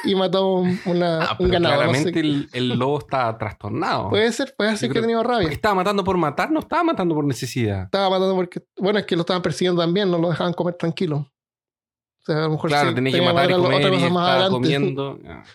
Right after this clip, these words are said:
Speaker 1: <laughs> Me imagino como
Speaker 2: ¿No
Speaker 1: juego de
Speaker 2: estaba con
Speaker 1: video, así.
Speaker 2: rabia?
Speaker 1: Puede ser que
Speaker 2: No.
Speaker 1: haya tenido rabia, no sé. En la
Speaker 2: Eh,
Speaker 1: información
Speaker 2: es
Speaker 1: es-
Speaker 2: casi, es, esto es casi como jugar un M M O. El va-, está andando,
Speaker 1: Claro,
Speaker 2: a-,
Speaker 1: o un
Speaker 2: a-,
Speaker 1: juego de
Speaker 2: avanza,
Speaker 1: plataforma,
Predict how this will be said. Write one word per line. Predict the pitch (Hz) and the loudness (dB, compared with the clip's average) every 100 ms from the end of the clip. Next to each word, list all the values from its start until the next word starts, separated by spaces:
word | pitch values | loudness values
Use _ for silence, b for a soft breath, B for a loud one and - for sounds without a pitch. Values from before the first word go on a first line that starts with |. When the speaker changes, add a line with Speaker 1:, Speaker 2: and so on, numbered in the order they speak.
| _ - | _ -10
Speaker 1:
<laughs> | - - 175 - b b b b _ | -6 -4 -6 -10 b b b b _
Me | 185 | -2
imagino | 214 - 233 | 0 0 2
como | 214 | 2
Speaker 2:
¿No | 190 | 2
Speaker 1:
juego | 147 208 214 | 2 2 4
de | 208 | 4
Speaker 2:
estaba | 175 | 4
con | 170 | 4
Speaker 1:
video, | - - | 4 4
así. | 113 117 165 | 2 4 2
Speaker 2:
rabia? | 156 160 - _ _ _ | 2 -2 -6 _ _ _
Speaker 1:
Puede | - 240 | 0 0
ser | 254 285 | 0 -4
que | - | -2
Speaker 2:
No. | |
Speaker 1:
haya | 247 | 0
tenido | 247 254 247 | 0 0 0
rabia, | 269 240 | 0 0
no | 190 208 | 0 -2
sé. | - 208 _ _ _ _ _ | -4 -8 _ _ _ _ _
En | 185 185 180 - | -2 0 0 0
la | 190 | 2
Speaker 2:
Eh, | |
Speaker 1:
información | 403 392 220 208 | 2 2 2 2
Speaker 2:
es | 247 | 2
Speaker 1:
es- | |
Speaker 2:
casi, | 269 - 269 - _ _ _ _ _ _ - | 0 -2 -4 -8 _ _ _ _ _ _ -6
es, | 190 | -6
esto | 214 220 - | -4 -8 -8
es | |
casi | - 233 - | -6 -8 -8
como | 240 233 | -8 -6
jugar | 233 247 240 | -6 -6 -4
un | 240 | -2
M | 240 247 | -2 -2
M | 240 240 | -2 -2
O. | 294 156 | 0 0
El | 151 151 | 0 -2
va-, | 160 160 | -4 -6
está | 165 - 160 | -8 -6 -4
andando, | 156 156 165 170 180 156 | -2 0 0 0 -2 -2
Speaker 1:
Claro, | 190 220 220 | 0 0 0
Speaker 2:
a-, | - - | -4 -2
Speaker 1:
o | 202 | 0
un | |
Speaker 2:
a-, | 220 | 2
Speaker 1:
juego | - 156 | 2 4
de | 170 | 4
Speaker 2:
avanza, | 208 233 | 2 2
Speaker 1:
plataforma, | 262 233 | 2 2